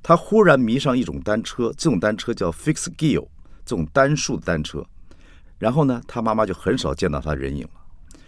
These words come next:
这种单车啊，没有什么变速，也没有什么刹车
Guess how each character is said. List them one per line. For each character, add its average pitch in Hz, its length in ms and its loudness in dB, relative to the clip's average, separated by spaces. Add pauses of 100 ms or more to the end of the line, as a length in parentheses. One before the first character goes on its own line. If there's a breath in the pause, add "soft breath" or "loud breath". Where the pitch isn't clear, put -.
(460 soft breath)
这 - 120 4
种 139 120 10
单 123 160 6
车 117 260 2
啊， 71 60 0
没 85 200 -2
有 156 80 4
什 156 100 -4
么 78 100 -2
变 98 240 0
速， - 240 -8 (320)
也 95 140 0
没 101 80 2
有 147 60 4
什 156 120 -4
么 71 80 -6
刹 120 240 0
车 135 320 -4